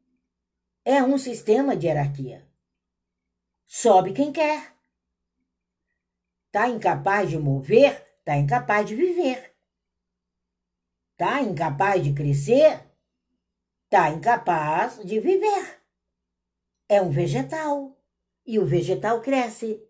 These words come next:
E ele se esparrama, igual o hortelã. Planta hortelã pra você ver. Ele toma conta do seu gramado inteiro. Quando você vai lá no gramado, "Nossa, mas o que que é isso? Hortelã."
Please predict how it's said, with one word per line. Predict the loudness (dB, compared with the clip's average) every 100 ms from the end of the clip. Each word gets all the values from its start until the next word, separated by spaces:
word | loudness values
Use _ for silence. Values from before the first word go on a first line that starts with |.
| _ _ _ _
E | 2
ele | 4 6
se | 2 -2
esparrama, | -8 -6 -2 2 4 2 -2 -8 -12 _ _
igual | -8 -4 -2 -2
o | -2
hortelã. | -4 -2 -2 -2 -6 -12 _ _ _ _ _ _ _ _ _ _
Planta | 0 2 2 -2
hortelã | 0 2 4 2
pra | -2
você | -4 -4 -4
ver. | -4 -4 -12 -20 _ _
Ele | -12 -2
toma | 0 0 -2
conta | -4 -4 -6
do | -4
seu | -2 0
gramado | -2 -2 -6 -6
inteiro. | -8 -8 -4 -4 -4 -12 -18 _ _ _ _ _ _
Quando | -6 -2
você | -2 -2
vai | 0 0 0
lá | -2
no | 0 0
gramado, | 0 -2 -6 -4 -4
"Nossa, | -4 -4 -4
mas | -4
o | -4
que | -6
que | -2
é | 0
isso? | 0 -2
Hortelã." | -8 -6 -4 -6 -10